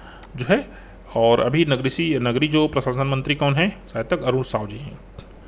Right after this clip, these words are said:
रायपुर नगर पालिका का स्थापना वर्ष क्या है? तो दोस्तों, ये है सी अठारह सौ सड़सठ। छत्तीसगढ़ में पंचायत राज व्यवस्था का मुख्य उद्देश्य क्या है? देखिए,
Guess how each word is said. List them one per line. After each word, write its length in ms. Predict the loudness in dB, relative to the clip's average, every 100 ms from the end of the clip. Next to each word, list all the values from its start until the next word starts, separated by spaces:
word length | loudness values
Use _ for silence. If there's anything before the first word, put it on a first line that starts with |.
| -20 -20 -20 -20 -20 -20 8
रायपुर 300 | 8 8 4
नगर 280 | 6 6 4
पालिका 520 | 2 4 4 6 4
का 160 | 4 0
स्थापना 480 | 2 2 2 0
वर्ष 300 | 2 0 0 -8 -10 -8
क्या 180 | 2 2
है? 220 | 2 -4 -4
तो 100 | -4
दोस्तों, 400 | 0 0 0 -8 -8 -2
ये 160 | -2
है 240 | 0 -4 -6 -20 -20 -20 -18
सी 320 | -6 -4 -2 -6
अठारह 340 | -2 2 2
सौ 100 | 0
सड़सठ। 360 | -4 -6 -2 -4 -6 -20 -20 -20 -20 -20 -20 -20 -20 -20 -18 -6
छत्तीसगढ़ 560 | -6 -2 0 8 8
में 180 | 8 -2
पंचायत 680 | 2 2 8 10 10 8 2 4
राज 260 | 8 8
व्यवस्था 420 | 6 2 2 0
का 100 | 0
मुख्य 580 | 0 0 -4 -16 -4 -2
उद्देश्य 520 | -2 -4 0 0 0
क्या 180 | 0 0
है? 240 | 2 -2 0
देखिए, 320 | -2 0 -4